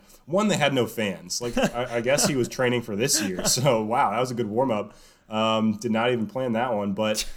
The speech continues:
Speaker 1: they had no fans. They, no support system. Their O-line was trash. I think their O-line also were fans of another team.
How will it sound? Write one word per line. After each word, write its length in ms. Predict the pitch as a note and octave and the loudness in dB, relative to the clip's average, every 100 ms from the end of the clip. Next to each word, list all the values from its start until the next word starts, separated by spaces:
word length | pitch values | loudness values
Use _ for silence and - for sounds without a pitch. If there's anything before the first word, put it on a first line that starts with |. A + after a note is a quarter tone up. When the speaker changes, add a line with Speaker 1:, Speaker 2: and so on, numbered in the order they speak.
| - | -6
Speaker 1:
they 80 | A#2+ | 0
had 120 | E3+ | 4
no 120 | F3+ | 4
fans. 640 | F3+ A#2 G#2 G2+ - - - _ _ _ - | 2 -2 -2 -2 -2 -2 -8 _ _ _ -16
They, 560 | G#2 A#2 A2+ A2+ A2+ A2+ A2 - _ _ _ _ _ _ _ _ - | 0 4 4 4 4 2 -2 -10 _ _ _ _ _ _ _ _ -4
no 180 | C3+ | 2
support 460 | D#3 F#3 D#3 C#3 A#2+ | 2 2 2 2 4
system. 400 | A#2+ G#2 - A2+ | 0 0 0 2
Their 160 | A2 B2+ | 2 4
O-line 460 | F3+ F3 D3 D3 | 4 4 4 2
was 100 | B2 | -2
trash. 540 | - A2+ G2 F2+ G2 B2+ | -4 -2 -2 -2 -4 -2
I 80 | |
think 200 | B2 D#3+ | 0 0
their 140 | D3+ C3 | 0 2
O-line 540 | C3+ B2+ C3 B2+ A#2 | 2 2 2 2 0
also 480 | A#2+ A#2+ B2 B2 A2+ | 0 0 0 0 0
were 120 | G#2+ | 0
fans 340 | - A2 G2+ G2 | -4 -4 -4 -4
of 100 | G2 | -2
another 240 | F#2+ F#2 | -4 -4
team. 300 | F#2 G2 F2+ | -8 -10 -6